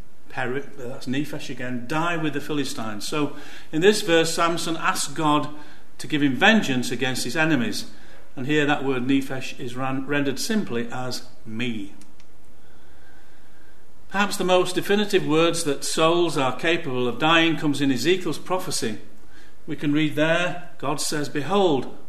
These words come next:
all souls are mine. The soul of the Father as well as the soul of the Son is mine. The soul who sins shall die."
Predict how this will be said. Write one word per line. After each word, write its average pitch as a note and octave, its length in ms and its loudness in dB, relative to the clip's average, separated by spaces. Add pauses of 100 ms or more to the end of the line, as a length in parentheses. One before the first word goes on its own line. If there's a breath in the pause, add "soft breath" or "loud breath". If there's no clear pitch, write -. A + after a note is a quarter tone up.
all G3+ 360 6
souls D#3+ 540 0
are C3+ 240 -2
mine. C3 560 2 (300 loud breath)
The B2+ 80 -4
soul F3+ 360 4
of F#3 80 6
the F3 80 0
Father D#3 520 2
as A2+ 140 -4
well C#3+ 180 4
as E3 120 0
the C#3 80 -2
soul G3+ 340 2
of D#3 60 2
the B2+ 80 -2
Son B2+ 200 -2
is A#2 140 -2
mine. D3 540 4 (320 loud breath)
The A#2+ 80 -4
soul D3 380 2
who C3+ 160 0
sins A#2+ 600 0
shall G#2 300 -6
die." A2 480 -2